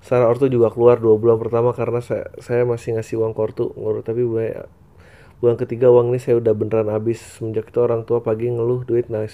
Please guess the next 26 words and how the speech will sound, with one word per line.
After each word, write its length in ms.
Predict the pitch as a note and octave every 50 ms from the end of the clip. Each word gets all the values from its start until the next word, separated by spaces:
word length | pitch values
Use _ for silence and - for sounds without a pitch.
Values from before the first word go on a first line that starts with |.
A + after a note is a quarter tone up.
| G2+
Oh, 160 | A2 A#2 A2+
nggak 160 | A2 G#2 G2 G#2
bisa. 160 | G#2+ G#2+ G#2+ - - - - - - - _
Ya 160 | - A#2+ B2+
lo 160 | C3 B2+ B2+
omongin 320 | B2+ C3 C#3 D3+ D#3+ D#3 C#3+
lah, 400 | C#3+ D3 D3+ C#3+ B2+ A#2 A#2 - -
kemarin 240 | B2 A2 G#2 A2 A#2+
lu 80 | C3+ C3
suruh 240 | A#2+ A#2+ G#2 G2
keluar, 320 | - B2+ B2 A#2+ G#2+ G2+ G2
sekarang 320 | F#2+ - F#2+ G2+ A2+ B2
nangis. 560 | B2+ A#2 G#2+ G2+ G2 F#2+ F#2 F#2 - - _ _ _ _ _ _ _ _ _ _ _ _ _ _ _ _ _ _ _ - _ _ _ _ _ _ _ _ _ _ _ _ _ _ _ - - -
Em, 560 | G2+ G2+ G2 F#2+ F#2+ G2 G2 G2 F#2+ F#2+ G2 - - _ _ _ _ _ _ _ _ _ _ - - - _ _ _ _ _ _ _ - - _ _ _ _ _ _ - _ _ _ _ - _ _ _ _ _ _ _ _ _ _ _ _ _ _ _ _ _
oke. 400 | G#2+ G#2+ G#2+ A#2 A2 G#2+ G#2+ G#2 - - - _ _ - - - _ _ _ _ _ _ _ _ _ _ _ - _ _ _ _ _ -
Saran 160 | B2+ B2 B2
teman 160 | B2+ C3 C#3
suruh 240 | C#3 - C#3 C3 B2
nyala 240 | B2 A#2+ A#2+ B2 B2
ke 160 | B2 C3+ A#2+
Jakarta 480 | A#2 A#2 - - A2 A2 - - A#2 -
biar 240 | G2 A2 A2+ A2+
saya 240 | A2+ - - A#2+ B2
jadi 320 | A#2+ A#2+ A#2+ A#2+ A#2 A2+ A2+
sampai 240 | - A2+ A#2 A#2
dapet. 320 | A2 G#2+ G2+ G2+ - A2+